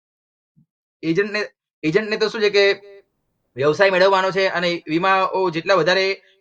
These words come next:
મેળવશે એટલું વધારે કમિશન મળે, મેળવશે. એ, એને કારણે એજન્ટ છે એ ફટાફટ પ્રપોઝલ ફોર્મમાં, અ, ભરી અને,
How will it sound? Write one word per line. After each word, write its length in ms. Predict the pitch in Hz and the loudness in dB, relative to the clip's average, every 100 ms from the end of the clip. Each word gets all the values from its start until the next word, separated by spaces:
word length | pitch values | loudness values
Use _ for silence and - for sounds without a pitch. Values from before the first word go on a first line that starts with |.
| 147 | -4
મેળવશે 340 | 180 214 196 | -2 0 -2
એટલું 260 | 165 175 175 | -2 -2 0
વધારે 160 | 180 | 0
કમિશન 300 | 170 185 190 | 0 -4 -4
મળે, 180 | 180 180 | -4 -4
મેળવશે. 480 | 160 180 196 180 156 - | -2 -2 0 -2 -4 2
એ, 380 | 190 208 208 - _ _ - | 4 4 0 -10 _ _ -6
એને 180 | 170 208 | -4 0
કારણે 260 | 202 208 | 0 0
એજન્ટ 360 | - 165 208 214 | 0 -2 -2 0
છે 80 | 220 | 0
એ 260 | 190 190 | 0 0
ફટાફટ 400 | 180 170 202 202 | 0 0 2 0
પ્રપોઝલ 300 | 175 180 190 | -2 -4 -4
ફોર્મમાં, 500 | 175 185 196 196 190 | -4 -4 -2 0 -2
અ, 120 | - | -6
ભરી 400 | 143 160 220 151 - _ _ | -4 -2 -2 -4 -10 _ _
અને, 400 | 165 185 185 185 | -4 0 0 0